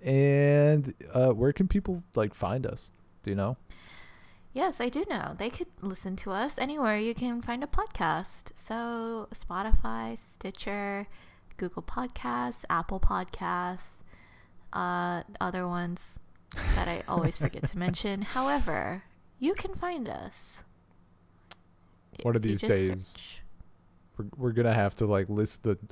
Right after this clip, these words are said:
Speaker 1: unknown ones and then,
Speaker 2: Yeah.
Speaker 1: like, give Google and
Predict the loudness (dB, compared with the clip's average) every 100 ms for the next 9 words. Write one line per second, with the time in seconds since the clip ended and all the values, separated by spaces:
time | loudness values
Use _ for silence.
0 | -2 0 2 2 2 2 0 0 0 -2
1 | -8 _ _ _ _ _ _ -2 2 4
2 | 4 4 2 0 -4 -14 _ _ _ _
3 | -4 0 0 0 -4 -2 0 2 2 2